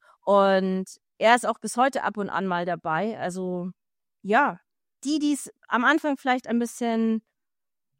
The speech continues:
komisch fanden oder nicht so nachvollziehen können, die finden es aber trotzdem irgendwie ganz spannend. Und ich muss sagen, mein, meine Erfahrung ist eigentlich auch, dass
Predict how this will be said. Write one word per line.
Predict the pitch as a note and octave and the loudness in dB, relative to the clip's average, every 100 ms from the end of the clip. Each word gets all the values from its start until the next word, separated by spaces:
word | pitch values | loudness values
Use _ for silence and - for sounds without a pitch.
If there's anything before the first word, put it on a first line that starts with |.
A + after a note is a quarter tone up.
| _ - | _ -6
komisch | D4+ F#4 E4+ - | 0 2 0 2
fanden | D#4+ E4 D4+ F4 F4 | 4 4 4 4 4
oder | A#3 G#3+ A3 | 2 0 -2
nicht | B3 | -2
so | C4 | -2
nachvollziehen | C4 F4 D#4 C4 - C4+ C4 C4 | 0 0 -4 -10 -6 -2 0 -2
können, | - B3+ B3 B3 A#3+ A#3 A3 | -2 0 2 2 0 -2 -4
die | A3 A3+ A3 A3 | -6 -4 -2 -4
finden | A3 B3 A#3 | -4 -8 -6
es | A3+ | -6
aber | - A3 | -4 -4
trotzdem | A3+ A#3 - - | -4 -6 -8 -6
irgendwie | F3+ E3+ | -6 -6
ganz | E3+ - | -8 -10
spannend. | - D#3 E3+ E3+ A#2+ | -8 -6 -6 -8 -6
Und | F#3+ F#3+ - _ _ | -4 -6 -10 _ _
ich | - | -4
muss | D4 - | -2 4
sagen, | C#4 C#4+ C#4+ C4+ | 4 6 2 0
mein, | A3+ A#3 B3+ C4+ C4 B3+ - | 2 4 6 6 4 0 -2
meine | A3+ B3 C4+ | 0 4 4
Erfahrung | B3+ - A#3+ B3 A#3 | 2 2 2 2 0
ist | A#3 | -2
eigentlich | F3+ A3+ A3 - | -4 -4 -4 -6
auch, | A3+ | -6
dass | - A3 - - | -6 -8 -8 -16